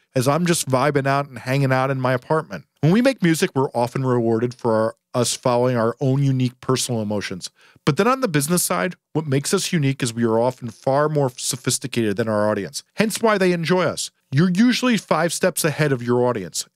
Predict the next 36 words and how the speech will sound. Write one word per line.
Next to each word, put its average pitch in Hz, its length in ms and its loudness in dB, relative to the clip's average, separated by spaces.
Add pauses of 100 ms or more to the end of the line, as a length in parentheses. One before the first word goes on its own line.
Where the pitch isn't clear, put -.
and 139 80 0
I 170 140 2
would 240 140 0
have 202 180 0
similar 190 540 0
reservations, 151 720 0
but 139 220 -4
we 143 80 4
forget 165 400 -2
the 170 120 2
audience 143 440 0
is, 113 100 -4
one, 143 560 0 (260)
excited 156 720 -2
and 131 120 -6
understanding 175 640 -2
you 160 80 0
have 143 100 0
a 131 60 -4
new 135 160 0
song, 135 400 -2 (280)
and 151 140 0
two, 139 460 0 (260)
often 180 440 0
bored 156 260 2
and 147 100 -2
grateful 135 400 0
for - 240 -4
any 147 240 0
crumb 151 380 -2
you 151 100 -2
can 139 180 -2
give 127 200 0
them, 156 200 -2 (320)
and 151 160 0
three, 175 520 0